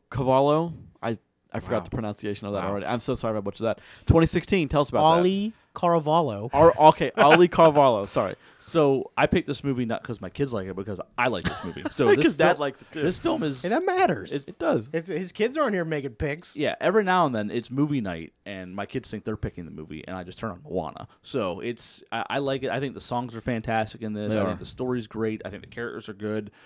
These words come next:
Speaker 2: I think that, you know, along this, like, what this story tells, I think it's very good for, you know, families
Speaker 3: It's a good
Speaker 2: and
Speaker 3: family
Speaker 2: for little
Speaker 3: movie.
Speaker 2: girls, things like that.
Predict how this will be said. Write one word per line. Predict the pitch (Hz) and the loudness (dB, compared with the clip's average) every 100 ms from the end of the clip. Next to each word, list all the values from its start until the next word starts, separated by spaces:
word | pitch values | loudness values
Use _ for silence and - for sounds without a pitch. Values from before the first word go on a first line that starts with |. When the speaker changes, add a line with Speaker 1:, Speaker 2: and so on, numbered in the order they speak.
| _ _ - | _ _ -8
Speaker 2:
I | 110 | -8
think | - 123 113 | -4 -8 -2
that, | 117 - - | -2 -2 -6
you | 127 | -6
know, | 110 - | -6 -4
along | 113 113 135 143 | -4 -2 -2 -4
this, | 135 - - | -8 -10 -12
like, | 123 110 - - | -10 -10 -12 -12
what | 110 120 | -6 -4
this | 120 113 | -4 -8
story | - 123 113 107 | -6 -4 -4 -6
tells, | - 101 92 85 | -6 -6 -4 -6
I | 87 | -12
think | 85 | -14
it's | 87 | -14
very | 92 95 | -10 -10
good | 92 98 85 | -8 -10 -12
for, | - 87 80 | -12 -10 -8
you | 110 | -10
know, | 90 78 | -12 -14
families | - 135 127 127 117 - | -10 -10 -8 -12 -14 -14
Speaker 3:
It's | - | -6
a | |
good | 120 101 | -4 -2
Speaker 2:
and | |
Speaker 3:
family | 135 110 101 | -2 -4 -6
Speaker 2:
for | 95 | -6
little | 101 | -6
Speaker 3:
movie. | 92 | -4
Speaker 2:
girls, | 107 107 104 | -4 -4 -8
things | - 101 | -12 -12
like | 95 - | -12 -8
that. | 92 | -8